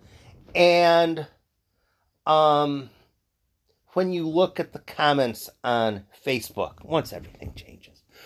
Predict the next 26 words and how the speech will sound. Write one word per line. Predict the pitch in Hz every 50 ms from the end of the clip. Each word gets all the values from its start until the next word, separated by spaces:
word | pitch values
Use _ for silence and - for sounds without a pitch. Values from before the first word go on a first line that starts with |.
| - - - _ _
when | 139 139
you | 139 143
look | 143 147 139 -
at | - -
the | - -
comments | - 113 113 107 104 101 98 - -
on | 98 90
Facebook | - - 101 92 87 - _ - 95 90 85 - _ _ _ _ - - _ _ _ _
or | - 110 107 107 110 110 104
some | - - 113 107
of | 104 101
the | 107 -
comments | - 110 107 104 104 95 -
on | 104 95
Twitter, | - _ - 107 104 98 104 104 104
or | 104 92
some | - 117 113 110
of | 110 107
the | 104 - -
comments | 113 110 107 107 101 - -
on | 104 104
a | 101
blog | 101 - 101 101 104 107 101
here | 90 98 107 104 101
or | 101
there, | 95 101 101 98 92 87